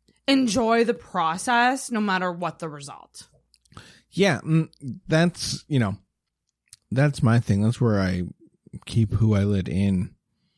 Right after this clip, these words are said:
Speaker 2: uh, you know, a little more than others,
Speaker 1: Uh-huh.
Speaker 2: uh, will be who I see does this because they love comedy
Speaker 1: Mm-hmm.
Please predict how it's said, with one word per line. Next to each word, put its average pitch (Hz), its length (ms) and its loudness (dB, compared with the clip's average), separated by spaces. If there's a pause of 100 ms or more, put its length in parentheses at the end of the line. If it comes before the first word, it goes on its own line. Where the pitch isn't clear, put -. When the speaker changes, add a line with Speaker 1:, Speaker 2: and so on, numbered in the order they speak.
(440)
Speaker 2:
uh, 82 400 -2 (140)
you 98 100 -2
know, 82 220 -2
a - 40 -4
little 90 180 -2
more 87 220 -2
than 69 120 -6
others, 80 400 -4 (360)
Speaker 1:
Uh-huh. 98 220 0
Speaker 2:
uh, 98 40 4
will 98 180 4
be 92 520 -2 (600)
who 117 320 0
I 113 100 4
see 101 220 0
does 95 340 -2
this 90 320 -4 (840)
because 98 360 2
they 98 200 4
love 92 680 0 (520)
comedy 95 520 0 (100)
Speaker 1:
Mm-hmm. 190 260 -4